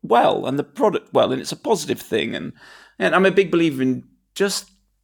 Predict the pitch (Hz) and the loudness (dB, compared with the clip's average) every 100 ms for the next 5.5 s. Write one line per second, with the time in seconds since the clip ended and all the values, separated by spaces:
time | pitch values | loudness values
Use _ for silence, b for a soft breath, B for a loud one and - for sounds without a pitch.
0 | - 175 - - - 123 - 147 131 - | 0 0 0 -6 -12 -8 -2 -2 -2 -4
1 | 104 - - _ _ _ 123 113 110 - | -8 -8 -18 _ _ _ 2 2 0 -16
2 | _ - - 110 107 - - - - - | _ -20 -2 0 0 -4 -6 -6 -8 -12
3 | _ _ _ - 330 - - 110 - 107 | _ _ _ -14 -12 -6 -2 -2 -2 -6
4 | - 127 123 117 123 117 117 110 - - | 2 4 4 2 0 0 -2 -4 -8 0
5 | 143 - 123 117 | 0 2 2 2